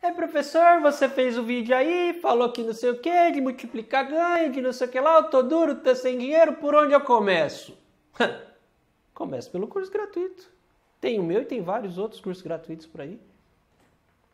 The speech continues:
Eu vou dar tudo no meu curso gratuito pra você? Não, não, eu tenho que pagar as contas, eu tenho filho pra criar.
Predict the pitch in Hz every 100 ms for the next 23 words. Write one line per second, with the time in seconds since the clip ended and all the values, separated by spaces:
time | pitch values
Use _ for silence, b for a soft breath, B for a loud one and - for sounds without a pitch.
0 | _ _ _ _ _ 262 277 269 233 -
1 | 277 254 226 214 214 202 196 196 185 190
2 | 190 320 320 247 269 - _ - 277 262
3 | 233 233 214 - 247 254 - 285 294 285
4 | 269 - _ _ _ - 233 254 247 240
5 | 233 247 240 262 262 254 254 254